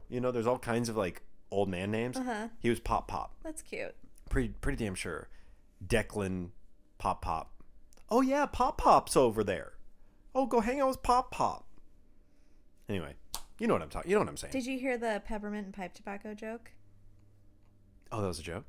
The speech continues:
Speaker 2: Yeah.
Speaker 1: Huh.
Speaker 2: For all my Parent Trap fans out there.
Speaker 1: My next name here, Cornelius.
Speaker 2: Love it. There was a, wait, did you, yeah, we went back and forth. There was a kid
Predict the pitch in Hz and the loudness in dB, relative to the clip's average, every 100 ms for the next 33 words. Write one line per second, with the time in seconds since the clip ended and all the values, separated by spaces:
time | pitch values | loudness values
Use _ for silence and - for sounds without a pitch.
0 | - 101 - - - - - 78 - - | -10 -12 -12 -16 -18 -16 -12 -12 -14 -14
1 | - - - - - - - - - 226 | -14 -16 -18 -20 -20 -20 -20 -20 -16 -12
2 | 208 196 - - 208 190 - 185 - - | -10 -10 -12 -10 -8 -8 -10 -10 -10 -12
3 | 190 185 196 196 - 196 196 214 - - | -12 -12 -12 -12 -10 -10 -10 -10 -14 -18
4 | - - 98 98 101 - 107 104 113 131 | -16 -4 -2 0 -2 0 0 0 -2 -4
5 | - - - - - - - 113 98 98 | -10 -16 -18 -20 -20 -20 -10 -4 -2 -2
6 | 90 78 73 - - - - - - 214 | -4 -4 -4 -6 -8 -12 -16 -16 -8 -6
7 | 196 202 - - - - - - - - | -6 -8 -12 -16 -18 -20 -20 -20 -20 -20
8 | - - - - - - - - - 220 | -20 -20 -20 -20 -20 -20 -20 -20 -10 -2
9 | 214 208 202 196 - 196 196 196 190 190 | -2 0 -2 -2 -4 -2 0 0 -2 -4
10 | 190 - 208 - 208 202 240 - 220 - | -6 -6 -6 -8 -10 -14 -14 -10 -10 -10
11 | - 226 214 175 - 214 - 208 - - | -8 -8 -8 -10 -12 -12 -12 -12 -18 -20
12 | - - 226 240 277 285 320 - 403 359 | -20 -6 -2 2 2 0 -4 -4 4 6
13 | 214 165 214 | 6 4 -2